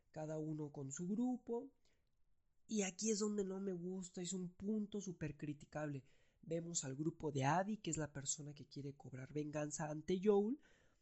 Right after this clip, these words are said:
con sus amigos, y de repente Abby los, los deja, deja a sus amigos, adentra al bosque, y por azares del destino, por error agu-,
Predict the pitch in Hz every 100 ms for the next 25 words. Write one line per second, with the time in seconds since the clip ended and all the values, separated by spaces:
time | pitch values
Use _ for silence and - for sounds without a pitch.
0 | _ _ - 151 139 156 156 226 240 208
1 | 175 196 - _ _ _ _ _ - 240
2 | 233 226 226 254 254 262 254 254 240 240
3 | - - _ _ 202 202 214 262 254 214
4 | 185 185 - - 180 196 208 214 175 170
5 | 175 180 180 190 202 - 226 - - _
6 | - 214 - 180 190 196 202 190 226 226
7 | 240 254 247 208 175 170 - 165 170 175
8 | 175 170 - 139 131 147 151 156 147 -
9 | 151